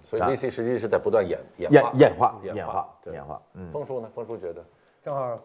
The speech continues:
Speaker 3: 二海讲到了今天的现象，你就看，从这个现象拆开来看，它可能有这样几个有意思的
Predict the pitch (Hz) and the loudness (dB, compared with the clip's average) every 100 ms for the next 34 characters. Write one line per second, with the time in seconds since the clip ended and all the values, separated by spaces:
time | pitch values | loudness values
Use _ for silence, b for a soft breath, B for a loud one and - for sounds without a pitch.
0 | b b b - 131 120 123 92 120 135 | b b b -8 -4 -4 -4 -4 0 2
1 | 127 117 147 151 156 151 156 113 98 120 | 2 0 2 4 4 2 0 -4 -6 -6
2 | 131 127 - 147 160 160 156 139 - 165 | -6 -6 -2 0 2 4 4 2 2 2
3 | 156 127 120 127 B B _ - 151 127 | 2 0 -2 -4 B B _ -2 0 0
4 | 143 123 143 127 180 131 120 127 117 151 | 0 2 2 2 2 2 0 0 0 -2
5 | 123 113 107 101 92 | -2 -2 -2 -4 -8